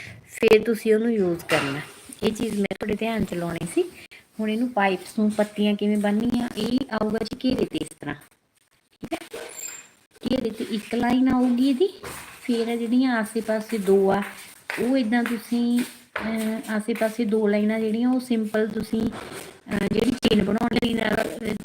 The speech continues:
ਬਣਾ ਸਕਦੇ ਆ, ਰੀਲ ਦੇ ਧਾਗੇ ਨਾਲ ਵੀ ਚੇਨ ਬਣਾ ਸਕਦੇ ਆ, ਰੀਲ, ਮ-, ਮਿਕਸ ਜਰੀ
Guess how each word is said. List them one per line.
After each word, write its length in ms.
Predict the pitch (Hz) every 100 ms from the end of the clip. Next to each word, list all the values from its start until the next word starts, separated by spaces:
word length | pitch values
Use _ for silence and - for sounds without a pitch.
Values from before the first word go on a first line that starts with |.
| 190
ਬਣਾ 180 | 240 247
ਸਕਦੇ 400 | 233 196 185 208
ਆ, 80 | 214
ਰੀਲ 240 | 233 254
ਦੇ 100 | 254
ਧਾਗੇ 360 | 285 269 254 208
ਨਾਲ 200 | 208 214
ਵੀ 100 | 220
ਚੇਨ 260 | - 214 190
ਬਣਾ 260 | 190 208
ਸਕਦੇ 340 | 214 190 185 196
ਆ, 140 | 196
ਰੀਲ, 280 | 214 240 247 - - -
ਮ-, 460 | 214 208 - -
ਮਿਕਸ 300 | 214 220 -
ਜਰੀ 360 | 254 208 214 214